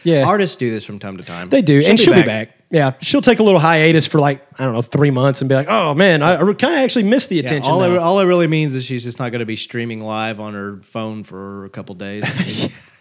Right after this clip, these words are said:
Speaker 1: I'm gonna say, 'cause, like, I, I'm, okay. Unpopular opinion.
Speaker 2: Okay.
Speaker 1: Doja Cat is most famous because of her, uh, it's not her music.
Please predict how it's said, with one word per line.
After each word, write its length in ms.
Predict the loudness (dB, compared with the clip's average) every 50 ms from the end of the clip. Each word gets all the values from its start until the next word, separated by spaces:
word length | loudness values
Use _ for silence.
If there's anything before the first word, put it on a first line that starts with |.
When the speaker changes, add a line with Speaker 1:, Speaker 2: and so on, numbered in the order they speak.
| _ _ _ _ _ -20 -20 -20 -20 -20 _ _ _ -4
Speaker 1:
I'm 60 | 0 2
gonna 100 | 2 2
say, 220 | 2 2 2 2
'cause, 340 | 2 2 0 0 0 -4 -4
like, 260 | -2 -2 -2 -2 -4 -6
I, 120 | -10 -10 -6 -2
I'm, 260 | -2 -2 -2 -2 -6 _ _ _ _ -4
okay. 400 | -4 -4 -4 -6 -12 -12 -16 -20 _ _ _ _ -20 _ _ _ _ _ _ _ _ _ _ _ _ _ _ _ _ _ _ _ _ _ _ _ _ _ _ _ _ 2
Unpopular 460 | 2 4 6 4 4 6 6 6 6
opinion. 320 | 6 6 4 4 4 2 0 -4 -18 -20 -20 -18 -18 -16 -14
Speaker 2:
Okay. 300 | -10 -8 -8 -8 -8 -10 -14 -20 -20 -20 -20 -16 -4 2
Speaker 1:
Doja 280 | 4 6 6 6 4 4
Cat 200 | 2 2 2 2
is 120 | 0 0
most 240 | 2 2 2 2 2
famous 280 | 2 2 2 2 2 0
because 340 | -2 -4 -2 -2 -2 0 0
of 100 | -2 -2
her, 480 | 0 2 2 4 4 4 2 0 -2 -6 _ _ _ _ _ _ _ _ _ _ _ _ _ _ _ -8
uh, 640 | -4 -4 -2 -2 -2 -4 -4 -6 -6 -8 -8 -8 -8
it's 140 | -8 -8 -4 -2
not 140 | -2 -2
her 60 | -2 -2
music. 440 | -2 -4 -4 -6 -8 -10 -12 -14